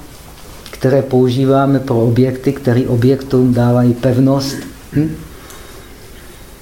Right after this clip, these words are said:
a dojem, že trvají, ty jména vlastně, eh,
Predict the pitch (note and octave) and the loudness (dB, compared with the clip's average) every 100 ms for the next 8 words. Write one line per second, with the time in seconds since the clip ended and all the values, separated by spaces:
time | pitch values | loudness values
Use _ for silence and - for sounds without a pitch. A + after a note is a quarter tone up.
0 | - - - - - - C3 A#2+ - - | -20 -20 -20 -20 -16 -6 -4 -4 -8 -4
1 | B2+ C3 C#3 C3+ C3 - A#2+ A2+ A#2+ - | 2 4 4 4 0 -4 -2 2 2 0
2 | - - C3+ B2+ B2+ C3 C#3+ C#3 - - | -10 -6 -2 2 2 2 2 -2 -6 -16
3 | - - - - - - - - - - | -20 -20 -20 -20 -20 -20 -20 -20 -18 -18
4 | - - E3 C#3 C#3 D3 C#3 C#3+ C#3 - | -6 0 2 4 4 2 2 0 0 0
5 | D3 C3 - - - A#2+ | 0 0 -6 -16 -4 -2